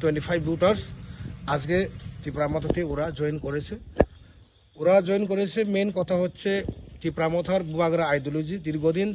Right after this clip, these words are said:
সোহেলও জানে, মহারাজের সঙ্গে উনি কাজ করেছিলেন দীর্ঘদিন। উনি মহারাজার আইডিওলজি এবং মহালা-, মহারাজার যে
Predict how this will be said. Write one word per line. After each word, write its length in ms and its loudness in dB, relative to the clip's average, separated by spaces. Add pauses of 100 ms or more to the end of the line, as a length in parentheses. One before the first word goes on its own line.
(100)
সোহেলও 380 2
জানে, 180 -2 (440)
মহারাজের 420 4
সঙ্গে 240 0
উনি 100 2 (100)
কাজ 120 0 (100)
করেছিলেন 400 -4 (120)
দীর্ঘদিন। 380 -4 (760)
উনি 120 2 (100)
মহারাজার 440 6
আইডিওলজি 460 2 (100)
এবং 200 0
মহালা-, 380 2
মহারাজার 440 2 (200)
যে 100 0